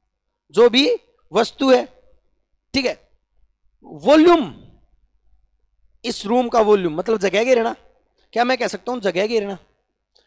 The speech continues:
और देखो, जो चीज बराबर होती है ना, वो डायरेक्टली प्रोपोर्शनल होती है, और जो नीचे होती है, वो इनवर्सली। इनवर्सली का मतलब उल्टा, डायरेक्टली का मतलब सीधा। मतलब जिसका मास ज्यादा, उसकी डेंसिटी भी,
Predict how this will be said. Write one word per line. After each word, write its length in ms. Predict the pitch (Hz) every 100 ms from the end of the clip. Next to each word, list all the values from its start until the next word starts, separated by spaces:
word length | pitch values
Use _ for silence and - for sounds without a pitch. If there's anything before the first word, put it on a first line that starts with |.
| _ _ -
और 100 | 247
देखो, 560 | 285 302 240 139 _ _
जो 240 | 147 269
चीज 260 | 294 - 294
बराबर 420 | 233 277 277 311
होती 260 | 320 - 240
है 60 |
ना, 260 | 240 240 156 - _
वो 80 | 214
डायरेक्टली 540 | 240 233 240 226 233 254
प्रोपोर्शनल 580 | 247 214 240 233 262
होती 240 | 269 247 254
है, 60 |
और 60 | 240
जो 100 | 240
नीचे 320 | 240 247 -
होती 220 | 269 254
है, 60 | 226
वो 240 | 226 277 - _ _ -
इनवर्सली। 580 | 247 247 220 170 147 127 - -
इनवर्सली 520 | 247 269 269 - 262
का 100 | 254
मतलब 280 | 247 247 240
उल्टा, 320 | 208 208 247
डायरेक्टली 500 | 254 240 240 - 220
का 100 | 226
मतलब 220 | 208 208 214
सीधा। 420 | 233 170 147 - _ _ _ _ _ _ _ _ _
मतलब 520 | 160 190 226 233 226 - _ _
जिसका 540 | - 240 - - 262
मास 420 | 247 233 247 269 -
ज्यादा, 480 | 233 220 233 349 - _ -
उसकी 240 | 196 -
डेंसिटी 440 | 202 202 185 180 180
भी, 220 | 202